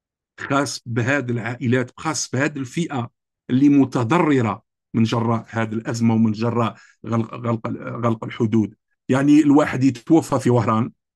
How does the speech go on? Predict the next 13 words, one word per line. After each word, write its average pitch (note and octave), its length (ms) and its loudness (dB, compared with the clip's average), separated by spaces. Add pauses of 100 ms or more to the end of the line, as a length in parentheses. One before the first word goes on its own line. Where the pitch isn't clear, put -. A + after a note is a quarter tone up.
(120)
ولا B2+ 140 4
يتوفى C#3 460 2
في B2 120 2
مغنية A2+ 520 4 (320)
وتنت-، B2+ 400 2
ي-، D3+ 380 2 (220)
ويدار C#3+ 440 6
دار D#3 260 2
العزاء B2 440 2
في B2+ 160 2
وجدة، B2 520 4 (640)
ويحرم E3 1200 4
أبناؤه D#3 680 2